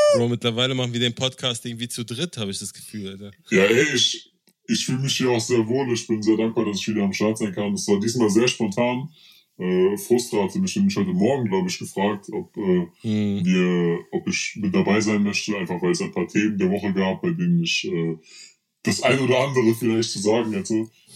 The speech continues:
Speaker 2: Und dementsprechend werde ich auch heute nicht bei jedem Song meine Meinung abgeben, nur bei denen, die ich gehört habe, weil ich bisher einfach sehr, sehr wenige Songs gehört habe.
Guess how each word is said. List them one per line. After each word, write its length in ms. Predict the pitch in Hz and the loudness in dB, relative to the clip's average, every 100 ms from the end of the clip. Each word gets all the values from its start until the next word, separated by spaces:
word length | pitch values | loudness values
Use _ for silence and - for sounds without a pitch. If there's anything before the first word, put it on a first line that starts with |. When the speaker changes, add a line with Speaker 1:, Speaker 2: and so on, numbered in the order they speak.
| - - | -20 -4
Speaker 2:
Und 380 | 180 175 170 - | 0 0 0 0
dementsprechend 640 | 107 107 101 110 107 95 | 2 2 2 0 -2 0
werde 160 | 104 104 | 2 2
ich 80 | |
auch 60 | 107 | 0
heute 200 | 101 98 | -2 2
nicht 220 | 98 - | 0 2
bei 80 | 98 | 0
jedem 280 | 92 107 196 | 2 2 0
Song 260 | - 202 | -2 -2
meine 180 | 190 190 | 0 0
Meinung 320 | 185 196 196 | 0 2 0
abgeben, 380 | 190 - 185 175 | -2 0 0 2
nur 100 | 180 | 2
bei 100 | 175 | 2
denen, 200 | 170 185 | 2 2
die 80 | 170 | 2
ich 140 | 170 - | -2 -2
gehört 280 | 85 92 90 | -2 0 -2
habe, 140 | 85 | 0
weil 120 | 85 | 0
ich 120 | 80 | -2
bisher 260 | - - 87 | -6 -2 -2
einfach 180 | 82 82 | -2 0
sehr, 140 | - | 2
sehr 180 | 90 85 | 2 0
wenige 240 | 87 85 | 0 -2
Songs 320 | - 85 85 87 | -2 -2 -4 -2
gehört 240 | 92 90 | -2 0
habe. 260 | 87 85 | 0 0